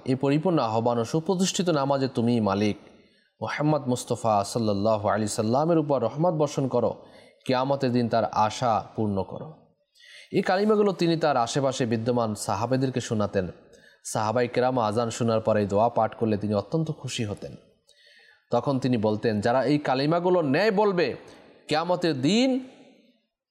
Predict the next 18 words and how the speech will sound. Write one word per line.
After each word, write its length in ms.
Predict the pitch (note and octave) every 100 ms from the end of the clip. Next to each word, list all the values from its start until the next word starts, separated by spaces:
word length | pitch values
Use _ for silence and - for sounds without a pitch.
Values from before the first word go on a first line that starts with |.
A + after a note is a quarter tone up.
| _ _ _ -
মুহাম্মদ 460 | G#2+ - D3+ D3+
সাল্লাল্লাহু 760 | C#3 - C3 B2 A#2+ D3 C3 C3
আলাইহি 260 | G#2+ C3+
ওয়াসাল্লামের 640 | B2+ B2 C#3 A#2 A#2 A#2 A2+
শাফাআত 520 | - D3 F#3+ A3+ A3
তাদের 260 | F#3 E3 C#3+
জন্য 180 | C#3
ওয়াজিব 480 | B2 A2+ D3 F#3+ F3
হয়ে 220 | A#2+ A#2 F2+
যাবে। 200 | E2 - - - _ _ _ _ _ _ _ _ _ _ _ _ _ -
আল্লাহু 380 | G#2+ F#2 F2 -
আকবার। 380 | - - - - _ - - - _ -
অপর 240 | B2 D#3
এক 140 | D3 B2
বর্ণনায় 320 | B2 B2+ B2
রয়েছে, 400 | A2+ A#2 - A2
আজানের 360 | G#2 A#2 B2
পর 320 | A#2 A#2 C3+